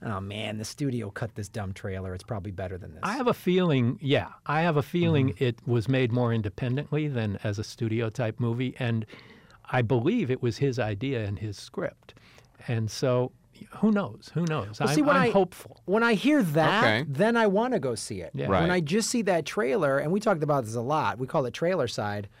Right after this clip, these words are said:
Speaker 1: When
Speaker 3: Yeah.
Speaker 1: there's a good movie and they, and they, the marketing department or whatever
Speaker 2: Yeah.
Speaker 1: cuts
Speaker 3: Completely
Speaker 1: together this
Speaker 3: misses
Speaker 1: tr-,
Speaker 3: it, yeah.
Speaker 1: this trailer.
Speaker 3: Or shows too much. Like, I feel like I, we saw, okay, they're at a party, they go down in the water, they get stuck,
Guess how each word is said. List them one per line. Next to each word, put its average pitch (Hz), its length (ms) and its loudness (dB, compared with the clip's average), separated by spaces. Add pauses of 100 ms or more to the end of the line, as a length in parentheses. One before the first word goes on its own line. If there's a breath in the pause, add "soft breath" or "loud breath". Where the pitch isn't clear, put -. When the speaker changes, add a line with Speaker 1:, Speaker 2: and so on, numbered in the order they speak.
(200 loud breath)
Speaker 1:
When 139 120 0
Speaker 3:
Yeah. 143 60 4
Speaker 1:
there's 151 160 4
a 170 60 4
good 170 220 4
movie 165 480 2
and 147 200 0
they, 151 200 -4
and 151 180 0
they, 151 260 2
the 139 100 -2
marketing 175 400 0
department 143 400 0
or 131 40 0
whatever 170 340 0
Speaker 2:
Yeah. 156 80 0
Speaker 1:
cuts 165 200 -6
Speaker 3:
Completely 104 440 2
Speaker 1:
together 95 180 2
this - 80 -6
Speaker 3:
misses 95 120 -2
Speaker 1:
tr-, 90 60 -2
Speaker 3:
it, - 180 -6
yeah. 87 140 -4
Speaker 1:
this - 120 -4
trailer. 214 400 -2
Speaker 3:
Or 156 200 6
shows 135 340 2
too 123 160 -2
much. 123 340 -2
Like, 110 160 2
I 120 80 4
feel 147 220 0
like 120 220 4
I, 107 220 2
we 113 160 0
saw, 113 460 4
okay, 117 320 2 (400 loud breath)
they're 101 180 6
at 113 60 6
a 113 40 2
party, 113 480 4 (320)
they 104 100 2
go 110 80 2
down 110 180 2
in 117 60 0
the 120 80 0
water, 104 400 4 (180)
they 101 100 0
get 113 160 0
stuck, 110 380 0